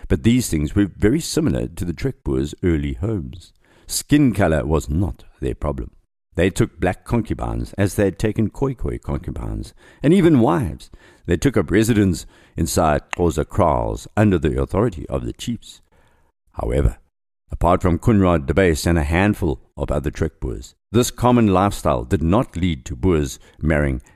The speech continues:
isiXhosa women in a traditional sense, as in ritually, with all the trappings and blessings by a dominee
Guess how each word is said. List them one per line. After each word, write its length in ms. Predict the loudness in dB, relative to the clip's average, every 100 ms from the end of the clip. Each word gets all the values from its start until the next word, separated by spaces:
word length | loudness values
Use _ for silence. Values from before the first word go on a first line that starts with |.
| _ -6
isiXhosa 640 | -4 -4 -2 0 0 2
women 340 | 2 2 0 -2
in 100 | 0
a 80 | -2
traditional 720 | -4 -16 -8 -4 -2 -2 -4
sense, 400 | -6 -10 -12 -16 _ _ -2
as 220 | 0 2
in 160 | 2
ritually, 540 | 2 0 0 -2 -2 0
with 160 | 2
all 260 | 4 4 4
the 140 | 2
trappings 560 | 2 0 0 0 0 0
and 180 | 0 0
blessings 400 | 0 2 0 0
by 200 | 0 0
a 40 |
dominee 680 | 0 0 2 2 0 -2